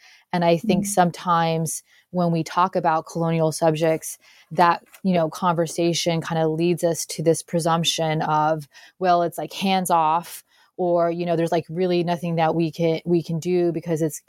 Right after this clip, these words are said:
Speaker 1: it could be a distortion of the truth. W-, whereas we kind of, you know, kind of take for granted that, you know, the main Japanese colonizer point of view is obviously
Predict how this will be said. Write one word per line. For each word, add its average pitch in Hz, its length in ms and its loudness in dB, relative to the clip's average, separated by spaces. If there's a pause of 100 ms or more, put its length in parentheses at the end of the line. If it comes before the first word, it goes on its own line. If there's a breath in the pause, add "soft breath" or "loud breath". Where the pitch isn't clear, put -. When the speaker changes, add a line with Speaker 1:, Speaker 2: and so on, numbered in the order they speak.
Speaker 1:
it - 60 -20
could 180 140 -2
be 170 120 2
a 160 40 4
distortion 165 520 0
of 151 100 -4
the 160 60 -2
truth. 190 520 0 (420 soft breath)
W-, 143 200 -10
whereas 180 480 0
we 175 180 -4
kind 180 240 -2
of, 165 160 2 (180)
you 180 120 2
know, 156 140 2
kind 175 220 -2
of 135 100 -2
take 190 300 2
for 175 120 -2
granted 165 500 0
that, 165 280 -2
you 185 100 -4
know, 165 120 0
the 175 140 -4
main 185 540 0
Japanese 165 500 2
colonizer 170 720 -2
point 165 240 -4
of 151 80 -2
view 160 360 0 (440 soft breath)
is 180 240 2
obviously 170 1080 -2